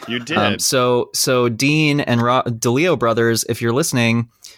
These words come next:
Speaker 2: uh, feel free to return the favor, give
Speaker 1: <laughs>
Speaker 2: Ships Have Sailed a shout out in your next Rolling Stone interview. Um, yeah, or maybe invite us to open for you on the road. Yeah,
Speaker 1: Oh, there you
Speaker 2: that'd
Speaker 1: go.
Speaker 2: be, that'd be, that'd be cool.
Speaker 1: Yeah, that'd be awesome.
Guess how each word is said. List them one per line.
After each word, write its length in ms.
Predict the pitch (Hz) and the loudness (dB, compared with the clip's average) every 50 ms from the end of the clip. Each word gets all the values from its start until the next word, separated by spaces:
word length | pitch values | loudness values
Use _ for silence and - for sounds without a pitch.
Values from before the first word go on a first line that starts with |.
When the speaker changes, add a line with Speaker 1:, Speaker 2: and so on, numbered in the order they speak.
| _ _ _ _ - - | _ _ _ _ -6 -2
Speaker 2:
uh, 280 | 117 117 117 117 113 | 0 2 2 2 0
feel 240 | - - - 131 135 | -2 -2 -2 -2 -2
free 220 | - - 131 127 123 | 0 0 0 0 2
to 60 | 127 | 2
return 300 | 127 120 - 113 117 127 | 0 0 0 -2 -2 -2
the 60 | 131 | 0
favor, 500 | - 110 107 107 107 107 110 110 110 107 | 0 2 2 2 2 2 2 2 2 0
give 360 | 107 - 107 104 107 110 107 | 0 0 0 2 2 0 0
Speaker 1:
<laughs> 160 | 107 - - - | -4 -6 -4 -2
Speaker 2:
Ships 180 | 110 104 - | -2 -2 -2
Have 100 | - 113 | -4 -4
Sailed 420 | - - 104 107 107 107 107 104 - - | -2 -2 0 0 2 2 0 0 -2 -2
a 40 | |
shout 300 | 107 - - 104 101 101 | -2 -2 0 0 2 2
out 240 | 104 104 101 101 - | 2 2 2 0 0
in 100 | 95 107 | 0 0
your 120 | 107 107 107 | 0 2 2
next 300 | 107 104 101 - - - | 0 0 -2 -2 -2 -2
Rolling 220 | 110 113 127 131 | 0 0 0 0
Stone 320 | - - 135 131 127 123 | -2 -2 0 0 0 0
interview. 540 | 120 113 113 104 110 110 107 110 110 110 113 117 - _ - - - - _ _ _ _ - | 0 0 -2 0 0 0 0 2 2 0 -2 -4 -6 _ -20 -20 -20 -20 _ _ _ _ -4
Um, 480 | 104 104 104 104 104 104 104 104 101 - _ _ _ _ _ - | -2 0 0 2 0 0 0 -2 -4 -8 _ _ _ _ _ -4
yeah, 220 | 180 190 120 95 - - | -2 -2 -2 -2 -2 -2
or 80 | 117 | -2
maybe 260 | 120 131 139 143 147 143 | 0 0 0 0 0 0
invite 280 | 143 135 147 143 143 | 0 0 -2 0 0
us 140 | 139 131 - | -2 -2 -2
to 140 | - 139 127 | -2 -2 0
open 260 | 92 135 131 139 127 | 0 0 -2 -2 -4
for 160 | - 113 104 104 | -2 0 0 0
you 80 | 104 | 0
on 100 | 104 101 | 0 0
the 100 | 104 104 | 0 0
road. 220 | 113 107 85 69 - - _ _ _ _ | 0 0 -2 -4 -6 -12 _ _ _ _
Yeah, 160 | - 113 135 | -8 -8 -6
Speaker 1:
Oh, 60 | 143 - | -6 -8
there 200 | 78 90 113 139 | -8 -8 -8 -4
you 60 | 147 | -2
Speaker 2:
that'd 200 | 113 110 104 - | -2 -2 0 -2
Speaker 1:
go. 100 | 98 117 | -4 -4
Speaker 2:
be, 40 | 139 | -2
that'd 160 | 123 113 104 | 0 0 0
be, 300 | 104 104 98 98 - - - | 2 0 0 0 -2 -6 -2
that'd 160 | - 110 110 107 | 0 0 0 0
be 100 | - - | -2 -6
cool. 280 | - - - 120 - - _ _ _ _ _ _ | -6 -4 -6 -6 -6 -10 _ _ _ _ _ _
Speaker 1:
Yeah, 160 | - 98 107 117 | -4 -4 -2 -2
that'd 200 | 110 107 110 107 | -2 -4 -2 -2
be 120 | 107 107 | 0 0
awesome. 440 | 104 113 139 - - 95 85 - | 2 0 0 -2 -4 -8 -8 -10